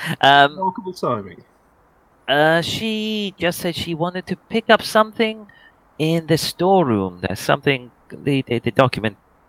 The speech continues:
Speaker 1: pointed it towards. So she, she's coming now, but she,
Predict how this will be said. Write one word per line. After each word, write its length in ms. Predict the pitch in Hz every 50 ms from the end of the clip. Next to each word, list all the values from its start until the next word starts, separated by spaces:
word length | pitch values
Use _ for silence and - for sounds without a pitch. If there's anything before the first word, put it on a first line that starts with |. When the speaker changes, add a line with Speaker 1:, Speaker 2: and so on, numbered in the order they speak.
| _ _ _ _ _
Speaker 1:
pointed 320 | - 123 120 120 123 123 107 127
it 100 | 127 -
towards. 500 | - 127 120 131 143 127 107 98 - -
So 200 | - 131 127 - - - - -
she, 400 | - - - 294 294 285 254 220 - -
she's 260 | - - 277 269 247 -
coming 300 | - 254 247 226 214 185
now, 220 | 175 165 151 147
but 200 | 147 156 160 -
she, 460 | - 147 165 170 156 143 139 139 -